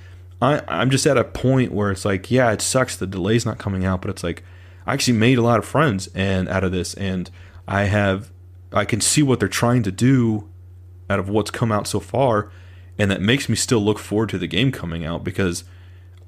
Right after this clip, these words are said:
I, I, I get, I'm already, like, I'm just excited. I'm excited for that experience. It's not here yet, but I, I, I thrive off of having things to look forward to in general. You know, even if it's a day off work, <laughs> I thrive off that. So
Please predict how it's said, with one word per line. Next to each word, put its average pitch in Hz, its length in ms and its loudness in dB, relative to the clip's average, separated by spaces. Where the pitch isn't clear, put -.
I, - 100 -6
I, 110 80 -4
I 92 60 -4
get, 131 400 0
I'm 156 160 2
already, 208 340 2
like, 127 440 0
I'm 156 140 2
just 185 180 2
excited. 202 640 0
I'm 143 180 4
excited 190 540 -2
for 175 140 0
that 175 140 2
experience. 170 540 -4
It's 104 140 -6
not 107 140 -2
here 170 240 2
yet, 127 300 2
but 127 180 2
I, 139 320 2
I, 110 220 2
I 110 80 0
thrive 117 460 2
off 101 180 0
of 98 80 -4
having 98 300 2
things 95 240 0
to 98 100 -6
look 87 160 0
forward 92 340 0
to - 200 -2
in 92 160 -2
general. 85 520 -4
You 98 100 0
know, 92 140 4
even 101 180 4
if 95 100 0
it's - 100 -2
a 92 40 0
day 92 200 2
off 92 200 2
work, 98 400 0
<laughs> - 40 -10
I - 80 -2
thrive 95 400 -2
off 87 200 -4
that. - 280 -8
So 92 520 2